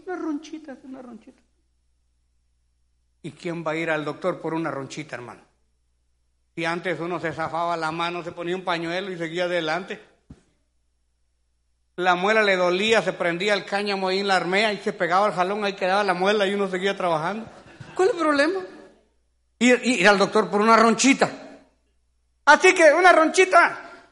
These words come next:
me la rasqué, hermano. El otro día ya era como una bolita, como una canica chiquita. Ay, ¿y esa ronchita qué? El otro día era como un ansia, hermano. Eso ya para era viernes.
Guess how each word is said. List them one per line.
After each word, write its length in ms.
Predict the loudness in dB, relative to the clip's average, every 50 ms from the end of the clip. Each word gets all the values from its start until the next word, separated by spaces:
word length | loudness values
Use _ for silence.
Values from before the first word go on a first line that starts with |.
| _
me 200 | -6 -2 0 0
la 140 | 2 2 2
rasqué, 320 | 2 2 0 0 -2 -2 -2
hermano. 480 | 0 0 0 -2 -4 -4 -6 -10 -12 -16 -20 _ -20 -20 _ _ _ _ _ _ _ _ _ _ _ _ _ _ _ _ _ _ _ _ _ _ _ _ _ _ _ _ _ _ _ _ _
El 160 | -14 -10 -10
otro 260 | -8 -8 -6 -6 -6 -6
día 240 | -6 -6 -6 -8
ya 280 | -8 -8 -8 -8 -10 -12 -16 _ _ _ _ _ _ _ _ _ _ _
era 200 | -12 -12 -12 -10
como 520 | -10 -8 -8 -6 -6 -8 -10 -12 -14 -18 _ _ _ _
una 200 | -10 -8 -6 -6
bolita, 600 | -4 -4 -4 -4 -4 -4 -6 -6 -6 -8 -8 -10 -12
como 140 | -8 -8 -6
una 120 | -6 -8
canica 340 | -8 -8 -8 -8 -6 -8 -10 -10
chiquita. 400 | -12 -14 -14 -12 -12 -12 -14 -16 _ _ _ _ _ _ _ _ _ _ _ _ _ _ _ _ _ _ _ _ _
Ay, 280 | -8 -4 -4 -2 -2 -2 -4
¿y 40 |
esa 140 | -4 -2 -2
ronchita 440 | -2 -2 -4 -4 -6 -8 -8 -8 -8
qué? 180 | -10 -12 -14 -16 _ _ _ _ _ _ _ _ _ _ _ _ _ _ -10
El 160 | -6 -4 -2
otro 280 | -2 -4 -4 -4 -6 -4
día 180 | -4 -4 -4
era 140 | -4 -4 -2
como 220 | -2 -2 0 0
un 120 | 0 2 0
ansia, 320 | 0 0 0 0 -2 -4
hermano. 540 | -4 -4 -4 -6 -6 -8 -10 -12 -16 _ _ _ _ _ _ _ _ _ _ _ _ _ _ _ _ _ _ _ _ _ _ _ _ _
Eso 260 | -6 -6 -4 -2 -2
ya 260 | -2 0 0 -2 -2 0
para 240 | 0 0 2 2
era 200 | 2 2 0 0
viernes. 720 | 0 0 0 -2 -2 -2 -4 -6 -8 -10 -14 -18 -20 -20